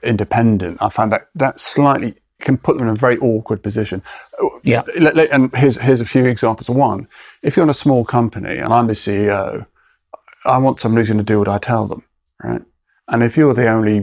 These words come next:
Speaker 1: one or two people in privacy and you're t-, running a G D P R style D P O and you're independent,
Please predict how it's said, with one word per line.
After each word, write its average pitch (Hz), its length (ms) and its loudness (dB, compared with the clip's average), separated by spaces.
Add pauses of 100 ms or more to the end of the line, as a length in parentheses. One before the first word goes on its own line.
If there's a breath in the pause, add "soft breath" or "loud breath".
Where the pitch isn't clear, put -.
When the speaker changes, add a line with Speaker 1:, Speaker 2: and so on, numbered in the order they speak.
(140)
Speaker 1:
one 107 320 -2
or 104 60 -2
two 104 160 -2
people 101 440 -2
in 98 100 -6
privacy 98 500 -2
and 101 120 -2
you're 101 220 2
t-, - 200 -14
running 104 280 0
a 101 60 -4
G 107 180 -2
D - 80 -6
P 107 160 -2
R 101 340 -2 (140 soft breath)
style 101 260 -4
D 98 180 -4
P 104 180 -2
O 98 180 2
and 101 80 0
you're 104 100 0
independent, 98 640 -2